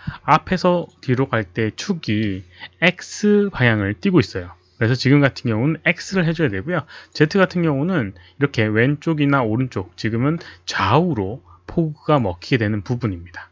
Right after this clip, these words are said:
그래서 어느 시점으로부터 시작을 해서 이렇게 포그가 생기는 이런 이상한 현상인 거죠.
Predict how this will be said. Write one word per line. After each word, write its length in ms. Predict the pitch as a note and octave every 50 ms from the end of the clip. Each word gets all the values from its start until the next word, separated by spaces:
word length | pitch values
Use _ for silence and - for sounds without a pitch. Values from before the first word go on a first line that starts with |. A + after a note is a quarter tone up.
| _ _ _
그래서 320 | - D#3 D3 - F#3+ F#3+ - - - - - -
어느 260 | - A2+ A2+ B2 C#3
시점으로부터 920 | C#3 - - - - C#3+ A#2+ G#2+ G2+ G2+ G#2+ G#2+ G2+ - - - - E3+ D#3
시작을 360 | - - - D#3+ C#3+ C3 C#3+
해서 300 | D#3 D3+ F#3+ F#3+ F#3+ F#3+ - - _ _ _ -
이렇게 560 | A2 G#2+ F#2+ - - - - C#3+ E3 F3 E3 - _ - - - - - _ _ _ _ _
포그가 540 | - - G3 F3+ F3+ D#3+ A2 F#2 F#2 G#2 A#2
생기는 580 | - - - F3+ F3+ F3 A2+ A#2 G2 F#2+ G#2 A#2
이런 280 | A2+ G#2+ G#2+ G#2 A2 A#2
이상한 400 | - B2 - - - D#3 E3 E3+
현상인 400 | D#3+ D#3 C3+ B2+ C#3+ C#3+ B2 A2+
거죠. 220 | G2+ E2+ - -